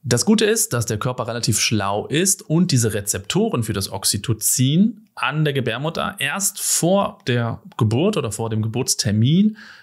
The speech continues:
in solchen Massen vorhanden sind, dass Oxytocin auch gut ansteuern kann und sie sind bis zum Schluss relativ blockiert von dem Progesteron, ah, dem Gelbkörperhormon, was ja für die Schwangerschaft essentiell wichtig ist.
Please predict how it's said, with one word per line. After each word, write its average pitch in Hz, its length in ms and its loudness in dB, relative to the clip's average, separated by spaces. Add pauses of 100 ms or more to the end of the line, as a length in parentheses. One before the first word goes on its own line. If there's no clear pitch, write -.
(100)
in 120 300 0
solchen 117 640 2
Massen 139 260 0
vorhanden 143 420 -2
sind, 131 220 0
dass 110 160 -4
Oxytocin 117 560 -2
auch 110 180 -2
gut 139 200 0
ansteuern 160 500 -4
kann 170 220 -4
und 220 340 2 (320)
sie 110 140 2
sind 160 240 2
bis 202 240 0
zum 196 120 2
Schluss 190 600 0
relativ 175 420 -4
blockiert 160 540 -4
von 127 180 0
dem 107 200 2
Progesteron, 143 920 0
ah, 143 320 -6 (100)
dem 120 140 2
Gelbkörperhormon, 127 760 -2
was - 140 -4
ja 113 80 -2
für 120 100 -4
die 120 80 -2
Schwangerschaft 135 540 -2
essentiell 98 520 -2
wichtig - 360 -8
ist. - 220 -12